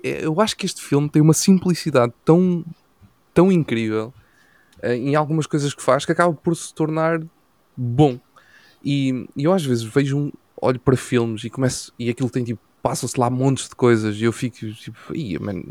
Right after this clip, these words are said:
os gajos, tipo, podiam ter dividido isto em duas ou três histórias e, e para explicarem." Para-, e eu, e este aqui é um daqueles que ele é tão simples naquilo que está a tentar fazer que, que eu, eu nem sequer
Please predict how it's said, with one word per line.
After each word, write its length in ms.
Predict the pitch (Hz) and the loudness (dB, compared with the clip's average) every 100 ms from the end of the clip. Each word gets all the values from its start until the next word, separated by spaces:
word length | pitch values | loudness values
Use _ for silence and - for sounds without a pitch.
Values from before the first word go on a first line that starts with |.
| - - | -16 -16
os 100 | - | 0
gajos, 300 | 135 123 - | 2 2 -2
tipo, 160 | - - _ _ | -12 -14 _ _
podiam 240 | 117 131 | -4 -2
ter 280 | 120 - 117 - _ - | 2 4 4 0 _ -4
dividido 360 | 117 117 113 | -2 0 -2
isto 200 | 123 - | -2 -4
em 140 | 120 110 _ - 104 98 107 _ - | -6 -6 _ -12 -10 -10 -14 _ 0
duas 200 | 123 117 | 2 4
ou 60 | |
três 180 | 110 110 | 0 -4
histórias 540 | - 113 113 110 107 107 | 0 2 2 0 -4 -8
e, 180 | 104 107 _ - _ _ | -10 -12 _ -20 _ _
e 100 | - - | -18 -4
para 100 | 113 | -4
explicarem." 720 | - 117 - 110 113 113 107 | 0 -2 2 2 2 0 -2
Para-, 180 | 110 107 - - _ - | -4 -6 -10 -20 _ -8
e 120 | 151 | 2
eu, 140 | 214 - | 2 2
e 240 | 185 214 226 | -4 0 2
este 180 | - 262 | 2 0
aqui 220 | - 170 | 0 2
é 40 | |
um 80 | 180 | 4
daqueles 320 | 185 170 147 | 2 2 0
que 120 | - 147 | 0 -2
ele 200 | 135 123 - | -2 -2 -4
é 80 | |
tão 220 | 160 196 180 | 2 4 4
simples 640 | - - 131 123 - 120 | 2 0 0 0 -4 -6
naquilo 300 | 131 135 151 | -4 -2 0
que 60 | 135 | 0
está 100 | 135 | 0
a 40 | 135 | 0
tentar 240 | 131 127 | 0 -2
fazer 500 | - 123 110 113 135 - _ _ _ _ _ - | -2 -2 2 0 -2 -8 _ _ _ _ _ -12
que, 180 | - 170 | -6 -6
que 300 | - - 202 | -8 -2 2
eu, 180 | 214 208 | 2 2
eu 160 | 190 208 | 0 0
nem 360 | 202 196 226 | 0 2 2
sequer 340 | 226 - - | 2 -4 -4